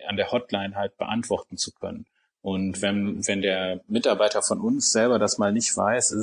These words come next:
es aber so, dass garantiert irgendwer anders im Raum das Problem kennt und, ähm, da halt wahrscheinlich was Gutes zu sagen kann.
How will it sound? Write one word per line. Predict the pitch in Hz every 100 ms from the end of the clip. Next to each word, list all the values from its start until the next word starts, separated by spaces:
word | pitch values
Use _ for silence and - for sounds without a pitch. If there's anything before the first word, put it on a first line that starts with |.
| 110
es | 101
aber | 98 101
so, | 104 113 - - _ _
dass | - 104 -
garantiert | 107 110 110 - 139 -
irgendwer | 117 127 135 120 107
anders | 113 123 101
im | - 104
Raum | 95 98 110 123 120 _ -
das | 110 -
Problem | 107 107 107 107 -
kennt | 113 113 123 127 -
und, | - 107 107 107 110 -
ähm, | 104 101 101 98 -
da | 101 98
halt | 107 104
wahrscheinlich | - 107 107 101
was | 104 -
Gutes | 107 104 -
zu | - 92
sagen | 95 104 95
kann. | - 92